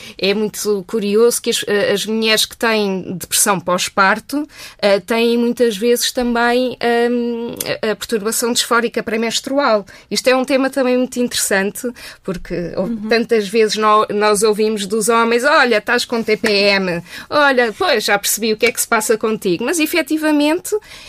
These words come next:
Speaker 1: é um, um, uma síndrome que, que pode causar grande disfunção, não é? E, e limitar a vida da mulher em várias áreas, não é?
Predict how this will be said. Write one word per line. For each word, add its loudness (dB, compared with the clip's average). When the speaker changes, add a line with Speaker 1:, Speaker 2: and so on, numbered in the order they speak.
Speaker 1:
é 4
um, -2
um, -6
uma -2
síndrome -2
que, -4
que -10
pode 0
causar 0
grande 0
disfunção, 0
não -2
é? 0
E, -4
e -2
limitar 0
a 0
vida -2
da 0
mulher 0
em -2
várias -2
áreas, -2
não -6
é? -6